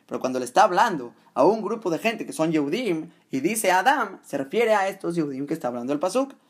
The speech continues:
Y esa va a ser la diferencia, un poco similar a lo que está diciendo el Tosfot, pero él no por la Hei o no la Hei, sino por el contexto de los pesukim.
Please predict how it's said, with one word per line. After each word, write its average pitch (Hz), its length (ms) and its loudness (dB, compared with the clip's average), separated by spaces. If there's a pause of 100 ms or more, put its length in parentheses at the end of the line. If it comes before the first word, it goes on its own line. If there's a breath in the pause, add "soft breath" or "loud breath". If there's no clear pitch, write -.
(120)
Y - 80 -4
esa 165 120 0
va 196 80 0
a - 20 -2
ser 202 100 -8
la 208 60 -2
diferencia, 214 600 0 (140 soft breath)
un 202 160 -2
poco 220 220 0
similar 214 360 2
a - 20 -4
lo 180 100 -4
que 170 60 -10
está 180 120 -4
diciendo 180 320 -2
el 147 80 -4
Tosfot, 247 480 2 (180 soft breath)
pero 226 160 4
él 247 80 0
no 247 140 -4
por 220 140 0
la 180 140 4
Hei 202 400 0 (120)
o 151 120 0
no 202 120 4
la 262 220 8
Hei, 220 160 0
sino 220 240 -2
por 220 140 2
el 175 80 -2
contexto 240 640 0
de 220 120 -2
los 208 120 -4
pesukim. 143 420 -8